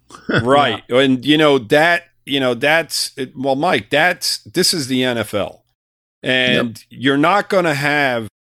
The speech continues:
Speaker 2: that perfect pocket to throw out of. And,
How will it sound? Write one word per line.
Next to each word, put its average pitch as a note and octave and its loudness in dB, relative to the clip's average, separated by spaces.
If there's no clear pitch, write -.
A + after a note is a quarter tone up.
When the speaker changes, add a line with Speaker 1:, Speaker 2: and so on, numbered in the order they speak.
Speaker 2:
that B2 -2
perfect D3 -2
pocket B2+ -4
to A2+ -8
throw C3+ 0
out F2 -2
of. F#2 -18
And, B2 -4